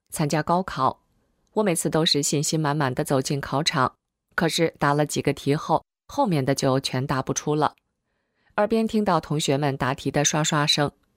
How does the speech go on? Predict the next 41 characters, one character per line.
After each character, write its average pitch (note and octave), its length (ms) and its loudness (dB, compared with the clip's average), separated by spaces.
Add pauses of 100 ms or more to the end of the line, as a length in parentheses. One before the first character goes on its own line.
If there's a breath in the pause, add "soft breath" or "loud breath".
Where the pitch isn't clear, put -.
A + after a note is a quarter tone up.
我 D3+ 120 2
心 D3+ 200 0
里 C#3+ 80 0
那 C#3+ 100 -2
个 C#3 120 -2
急 C3 240 -2
呀。 D#3 240 0 (640)
有 G3 160 0
时 F#3 160 2
急 F3 160 -2
醒 C#3 260 -4
后， D3 360 0
依 D#3+ 140 0
稀 D#3 240 0
还 C#3 240 -2
记 C#3+ 140 -2
得 D3 140 0
考 C3 240 -4
题。 C#3 420 -2 (680)
我 D#3 100 2
心 E3+ 200 0
想， C#3+ 240 0 (240 soft breath)
这 F#3 140 0
些 F3 160 0
题 D#3 220 -2
平 D3 200 -4
时 - 160 0
都 E3+ 160 2
会 E3 160 0
做 F#3 240 2
呀， D3 220 2 (240)
怎 D#3 100 -4
么 D#3 80 2
到 E3 140 0
考 D#3+ 220 -2
场 B2+ 340 -2
就 C#3 160 0
不 C3+ 160 -2
会 G3+ 240 0
了 D3 120 2
呢？ C3+ 200 0